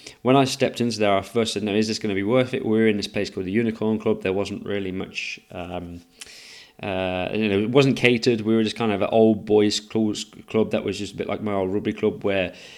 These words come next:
you could get a beer for, you know, a couple of quid or a couple of dollars, and you'd get some pie and chips as a, you know, a, a manky little bit of food on the side. But we didn't even have that. So I was like, "a thousand dollars, what have I paid for?"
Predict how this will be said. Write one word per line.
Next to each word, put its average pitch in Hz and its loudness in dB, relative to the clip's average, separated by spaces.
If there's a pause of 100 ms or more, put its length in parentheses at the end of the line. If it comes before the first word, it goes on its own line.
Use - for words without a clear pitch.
(220)
you 104 -4
could 92 -8
get - 2
a 104 -4
beer 107 4
for, 104 2
you 92 0
know, 95 0
a - -4
couple 101 -4
of 98 -2
quid 110 4
or 98 2
a 95 0
couple 98 -4
of 87 -4
dollars, 104 2
and 104 -6
you'd 90 -6
get - -4
some 92 -10
pie 107 0
and 92 0
chips - -4
as 90 -6
a, 90 -4
you 101 -8
know, 95 -4
a, - -8 (480)
a - -2
manky 110 4
little 104 2
bit 98 2
of 98 -4
food 107 2
on 101 0
the 95 -4
side. 117 2
But - -2
we 113 4
didn't 110 4
even 98 0
have 101 -4
that. 120 2
So - -4
I - 0
was 107 -2
like, 104 -2
"a - -20
thousand 131 -2
dollars, 120 2
what 107 -6
have 101 -4
I 95 -6
paid 160 -2
for?" - -4